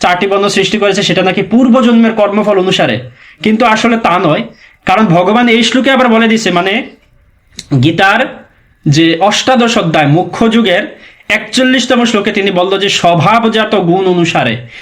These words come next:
ব্রাহ্মণ, ক্ষত্রিয়, বৈশ্য, শূদ্র, শূদ্রদের কর্মসমূহের বিভাগ হয়েছে।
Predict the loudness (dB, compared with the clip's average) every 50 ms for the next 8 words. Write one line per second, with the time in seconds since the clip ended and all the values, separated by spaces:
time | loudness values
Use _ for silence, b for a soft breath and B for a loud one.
0 | B B B 0 2 2 2 2 0 0 2 2 2 2 2 0 0 0 -2 -2
1 | -2 -2 -2 -2 0 0 2 2 0 0 0 0 0 0 0 0 0 0 2 0
2 | 0 2 2 0 -2 -4 B B B -2 0 0 2 0 0 0 0 0 0 0
3 | 0 -2 -2 0 0 0 0 0 0 0 0 0 0 0 0 0 0 -2 -4 -6